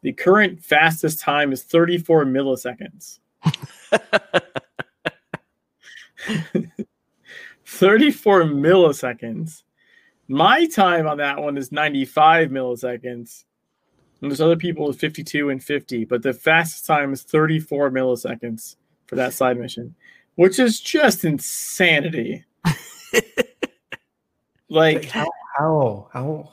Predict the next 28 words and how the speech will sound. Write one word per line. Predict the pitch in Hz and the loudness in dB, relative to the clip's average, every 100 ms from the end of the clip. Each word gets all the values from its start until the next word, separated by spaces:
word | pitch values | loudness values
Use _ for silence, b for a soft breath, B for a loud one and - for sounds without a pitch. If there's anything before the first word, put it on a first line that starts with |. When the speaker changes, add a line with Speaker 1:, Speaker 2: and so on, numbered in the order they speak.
| - | -20
Speaker 2:
how? | - 151 190 120 - | -14 -8 -6 -6 0
Speaker 1:
I | - 311 | 2 4
know, | 339 285 330 277 - | 4 4 4 0 -2
look, | 226 226 170 - | 4 4 4 2
I | 196 302 | 0 2
know | 202 202 269 | 2 4 4
how | 233 | 2
to | 202 | 0
do | 170 170 | -2 -2
that | 156 143 | -2 -2
mission. | 135 - 120 113 _ _ _ | -8 -8 -12 -14 _ _ _
You | 175 226 | 0 2
pick | 185 160 285 220 | 2 0 0 2
up | 196 226 | 0 0
the | 202 | -4
side | 170 160 170 185 | -2 0 0 -2
mission, | 190 226 240 262 _ _ _ | -4 -4 -6 -8 _ _ _
and | 175 175 | -2 -2
at | |
the | 160 | -4
same | 160 214 226 233 | -4 -2 -2 -2
time, | 220 214 | -2 -2
you, | 175 165 | 0 2
like, | 160 165 | 2 0
you | |
click | 165 - 226 254 | -8 2 2 2
the | 247 | 0
mission, | 180 214 247 277 285 | 0 0 -2 -4 -6